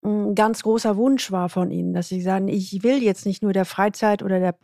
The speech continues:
Wochenendpapa sein, sondern ich möchte da eben auch eine Rolle haben und, äh, oder Zeit und Aufmerksamkeit haben.“ Und was ich aus den Worten, die Sie sagen,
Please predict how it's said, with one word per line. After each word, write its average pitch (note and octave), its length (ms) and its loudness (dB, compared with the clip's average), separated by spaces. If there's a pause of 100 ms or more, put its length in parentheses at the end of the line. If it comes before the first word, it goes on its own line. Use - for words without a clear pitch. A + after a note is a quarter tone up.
Wochenendpapa F3 800 -2
sein, E3 300 -2
sondern F#3 260 0
ich F3+ 160 -6
möchte F#3+ 260 -2
da F#3 160 -2
eben F#3 160 -4
auch G#3+ 160 0
eine G#3+ 100 -4
Rolle F3+ 360 0
haben F3+ 280 -4
und, F#3 180 -4 (500)
äh, F#3+ 240 2
oder F3+ 440 0 (420)
Zeit G3+ 680 -2
und F#3 160 -8
Aufmerksamkeit F3+ 840 -6
haben.“ F3+ 280 -6
Und G3 160 -6 (380)
was F#3 160 -4
ich A3+ 160 -2
aus A3+ 120 0
den A3 200 0
Worten, C#4+ 480 0 (560)
die A#3+ 120 -2
Sie A#3+ 160 -4
sagen, A#3 720 -2